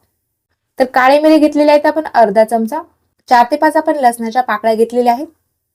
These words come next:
अद्रकचा एक तुकडा घेतलेला आहे मी बारीक कट करून, दोन लाल मिरच्या आपण तुकडे करून घेतलेले आहेत. आता आपल्याला हा मसाला मिक्सरला न वाटता खलबत्त्यामध्ये बारीक करून घ्यायचा आहे. तर तुम्ही मिक्सरला देखील हे वाटून घेऊ शकता. या ठिकाणी मी खलबत्त्यामध्येच याला जाडसर असं कुटून घेणार आहे.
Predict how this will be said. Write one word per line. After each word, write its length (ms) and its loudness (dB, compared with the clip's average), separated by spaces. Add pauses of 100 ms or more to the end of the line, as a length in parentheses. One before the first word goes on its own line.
(680)
अद्रकचा 400 0
एक 180 0
तुकडा 220 0
घेतलेला 360 -2
आहे 100 0
मी 100 -6
बारीक 340 0
कट 160 0
करून, 200 -2 (480)
दोन 200 -2
लाल 220 -2
मिरच्या 260 -6
आपण 260 -8
तुकडे 240 -8
करून 240 -10
घेतलेले 340 -6
आहेत. 160 -8 (680)
आता 200 -2
आपल्याला 240 -2
हा 120 -6
मसाला 340 -6
मिक्सरला 460 -6
न 80 -8
वाटता 380 -4 (440)
खलबत्त्यामध्ये 600 -4
बारीक 300 -2
करून 220 -8
घ्यायचा 320 -10
आहे. 160 -14 (540)
तर 100 -6
तुम्ही 160 0
मिक्सरला 420 -2
देखील 280 -4
हे 120 -2
वाटून 340 -4
घेऊ 140 -6
शकता. 360 -12 (220)
या 120 -2
ठिकाणी 280 -4
मी 200 -4
खलबत्त्यामध्येच 640 -4
याला 200 -2
जाडसर 420 -6
असं 160 -14
कुटून 340 -8
घेणार 260 -10
आहे. 140 -20